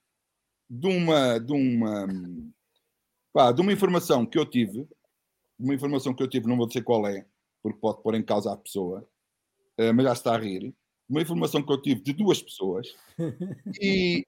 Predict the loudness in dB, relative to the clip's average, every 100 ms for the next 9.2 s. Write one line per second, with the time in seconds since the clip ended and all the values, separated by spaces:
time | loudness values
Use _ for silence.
0 | -10 -6 4 6 6 2 2 2 2 0
1 | 0 0 0 0 -2 -4 -6 -2 2 4
2 | 4 2 0 0 -2 -4 -2 -2 0 -2
3 | -2 -6 -6 -6 -8 -6 -6 -4 -4 -2
4 | 0 0 0 -4 -8 _ _ _ _ _
5 | -2 0 0 -2 -6 _ _ _ _ _
6 | _ _ _ _ _ -20 -20 0 4 4
7 | 2 0 2 0 -2 -4 -2 0 0 -2
8 | -2 -4 -2 -4 -4 0 0 0 2 2
9 | 2 -2